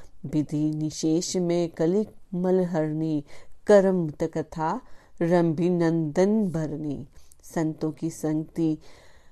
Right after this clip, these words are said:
आनंदमय होती है। जो संसार में चलता फिरता प्रयागराज है,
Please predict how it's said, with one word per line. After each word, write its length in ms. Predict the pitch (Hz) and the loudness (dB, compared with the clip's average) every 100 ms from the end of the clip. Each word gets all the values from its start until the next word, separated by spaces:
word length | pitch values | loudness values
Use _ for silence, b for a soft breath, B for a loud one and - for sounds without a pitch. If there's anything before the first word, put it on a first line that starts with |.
| - | 2
आनंदमय 560 | 190 196 214 226 254 262 | 6 8 6 6 6 6
होती 460 | 185 165 - 156 | 4 0 0 -2
है। 440 | 151 156 147 143 143 | -2 -2 -4 -6 -4
जो 160 | 160 | -2
संसार 720 | 160 - 160 151 - 151 165 | -2 -2 -2 -2 -2 0 2
में 160 | 170 160 | 0 -2
चलता 440 | - 156 151 165 | -2 -4 -2 -4
फिरता 400 | 165 - 151 - | -4 -6 -6 -8
प्रयागराज 800 | 165 - 160 151 147 147 151 240 226 | -8 -6 -4 -2 -4 -6 -6 -6 -4
है, 280 | 190 151 | -4 -4